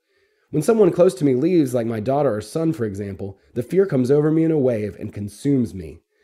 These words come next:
Did they land okay? Why do they not ring to say they have arrived?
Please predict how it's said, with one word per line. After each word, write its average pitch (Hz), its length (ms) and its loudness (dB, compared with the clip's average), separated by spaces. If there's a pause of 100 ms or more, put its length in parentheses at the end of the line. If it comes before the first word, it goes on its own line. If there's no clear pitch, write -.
(100)
Did 110 120 -10
they 101 100 -6
land 151 300 0
okay? 151 560 -2 (360)
Why 131 160 -4
do 143 100 -2
they 135 120 2
not 131 240 -4
ring 117 340 -2
to 104 100 -14
say 101 180 -10
they 101 140 -10
have 104 160 -8
arrived? 101 560 -12